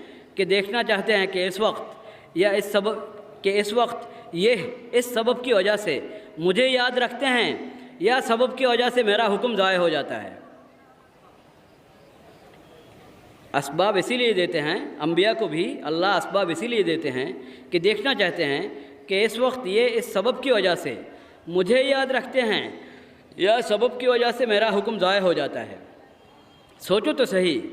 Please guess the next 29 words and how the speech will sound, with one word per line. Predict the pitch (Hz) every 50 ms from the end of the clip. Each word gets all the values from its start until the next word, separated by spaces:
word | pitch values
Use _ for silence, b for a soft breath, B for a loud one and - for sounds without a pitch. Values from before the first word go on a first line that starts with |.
| - B B B B B B B
سلیمان | - 175 180 208 220 220 214
علیہ | 214 214 214
السلام | 202 208 - 202 214 220 220
کو | 214 214
ایسے | 208 180 185 180 175 160 143 151
گھوڑے | 160 165 185 190 208 190
دیے | 170 185 185
اللہ | 175 165 165 165 170 165
نے، | 151 139 117 98 92 - - B B B B B B B
ایسے | - 175 208 233 226 233 254 247 208
گھوڑے | 170 180 185 196 208 214 202
نادر | 185 175 170 180 175 196 196
و | 196
نایاب، | 180 175 160 160 160 160 170 170 170 160 143 - - - - - B B B B B
جو | 147 180 220
کبھی | 214 214 190 202 185 202 233 269 240 196 165 143
نہ | - 185
اس | 196 214 185
سے | - - - 220
پہلے | 214 220 180 185 202 220 220
رہے | 190 180 165 185 185 151 120 98 - - B B B B B B
اور | - 170 196 226 233
نہ | 233 233
اس | 208 202 190 196 190
کے | 233 190
بعد | 170 170 185 220
بھی | 208 196 220 214
کبھی | 214 190 175 185 175 151
ہوئے۔ | 151 151 151 131 104